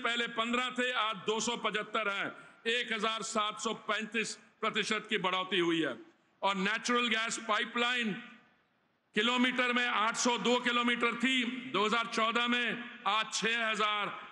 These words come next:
आठ सौ बासठ है, सात सौ पचपन प्रतिशत। माननीय प्रधानमंत्री जी, जब आप मुख्यमंत्री थे गुजरात के, आपने उस समय दहेज में एक petrochemical plant बना के वहां पे रोजगार,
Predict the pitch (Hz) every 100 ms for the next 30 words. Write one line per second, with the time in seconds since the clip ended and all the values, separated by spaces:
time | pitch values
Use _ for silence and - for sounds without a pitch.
0 | - 196 202 - 214 165 185 190 202 185
1 | 165 123 - - - 214 220 220 220 226
2 | 220 220 202 185 156 - 185 175 165 156
3 | 123 - _ _ _ _ _ - 175 214
4 | 226 233 220 208 220 220 220 226 220 240
5 | 220 - - - - - 180 202 214 214
6 | 185 196 240 233 226 226 226 233 214 208
7 | 202 208 220 - 233 233 196 - - -
8 | - _ 180 202 214 226 226 226 214 -
9 | 226 233 233 202 - - - 180 185 214
10 | 247 196 220 220 165 113 - - _ 208
11 | 214 - 214 226 220 226 214 214 220 208
12 | 202 202 214 165 185 202 220 233 233 190
13 | - - - 165 202 208 214 190 185 220
14 | 214 175 214 220 196